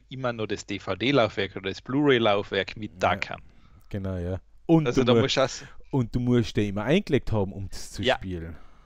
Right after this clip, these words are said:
Speaker 1: Ja, sie, nein, sie wissen, wie sie es gut machen, dass irgendwann sagst, „Ah, wisst ihr was,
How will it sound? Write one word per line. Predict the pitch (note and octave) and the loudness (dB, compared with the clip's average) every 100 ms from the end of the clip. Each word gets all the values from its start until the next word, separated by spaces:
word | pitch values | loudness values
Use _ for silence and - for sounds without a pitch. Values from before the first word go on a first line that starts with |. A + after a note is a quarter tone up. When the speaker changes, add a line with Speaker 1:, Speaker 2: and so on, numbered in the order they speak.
| - - | -20 0
Speaker 1:
Ja, | D#3+ | 0
sie, | D#3+ D3+ - | 0 -8 -6
nein, | D3+ | -6
sie | - C3+ | -6 -10
wissen, | D#3 F#3 G3+ D3+ | -10 -10 -12 -14
wie | |
sie | - D3+ | -12 -14
es | |
gut | - E3 E3 | -8 -8 0
machen, | D#3 - B2 | 0 0 -2
dass | A2 - | -4 -2
irgendwann | C#3 D3+ C#3+ | -4 -2 -2
sagst, | - C#3+ - | 0 -2 -2
„Ah, | B2+ | -4
wisst | A#2+ C3+ - | -4 -8 -4
ihr | |
was, | C3 C3 - | 0 0 -2